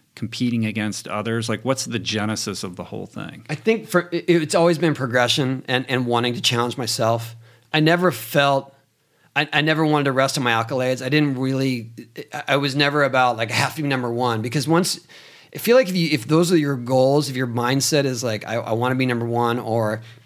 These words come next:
Speaker 2: "I wanna be rich, I wanna be famous," if you get a taste of any of that, you lose your motivation.
Speaker 1: Mm-hmm.
Speaker 2: Uh, not that I had this sort of perspective when I was a kid, but my goal was just to get better.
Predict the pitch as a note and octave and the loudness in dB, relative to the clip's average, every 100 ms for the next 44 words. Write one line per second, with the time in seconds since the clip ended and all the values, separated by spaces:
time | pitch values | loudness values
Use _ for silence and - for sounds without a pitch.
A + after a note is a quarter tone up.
0 | - - A#2 B2+ B2 A#2+ B2 A#2 A#2+ A#2 | -18 -4 0 0 0 0 0 0 -2 -4
1 | A2+ B2 B2 A#2 C3 C#3+ D#3 - - D3+ | -2 0 0 -2 -2 0 0 0 0 2
2 | D#3 D#3+ B2+ B2 A#2+ A#2 A2+ A2+ - _ | 2 0 -2 -2 -2 0 0 -2 -6 _
3 | - C3 C#3 C3 C3 A#2+ A2 A2+ A#2 A2+ | -10 -2 0 0 0 -2 -2 0 0 -2
4 | F2+ G2+ G#2 G2 F#2 _ _ - - E3 | -6 -8 -6 -8 -8 _ _ -8 -4 2
5 | E3 F3+ E3+ C#3 A#2 C3 D3 B2+ A2+ - | 2 2 2 0 0 0 2 0 -4 -18
6 | - - _ D3+ C#3+ - - - C#3 A#2 | -20 -20 _ -10 -6 -6 -6 -6 -4 -4
7 | B2+ - E3 D3+ C3+ A#2 G2+ G2+ - A2+ | -4 0 0 0 -4 -4 -6 -8 -10 -10
8 | G2 G#2 - C#3+ - - - _ _ _ | -10 -8 0 0 0 -8 -20 _ _ _
9 | _ D#3 C#3+ C3+ D#3 G#3 F3+ D#3+ - C3+ | _ -2 0 2 4 4 2 -2 -4 -4
10 | A#2+ B2+ D3 G2 | -2 0 0 -2